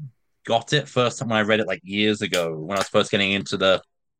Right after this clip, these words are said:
new wave writers. But second time round, I, you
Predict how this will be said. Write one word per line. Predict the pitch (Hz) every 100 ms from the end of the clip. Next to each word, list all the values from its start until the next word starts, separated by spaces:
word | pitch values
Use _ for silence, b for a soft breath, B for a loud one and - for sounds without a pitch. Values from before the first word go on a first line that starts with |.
| _ _ _ -
new | 123 123
wave | 107 107 101
writers. | 90 78 - 92
But | - 104
second | 143 147 160
time | - 113 95
round, | 90 87 85 80 - _ _ _ _ _ _ _ _
I, | 131
you | 127 104 120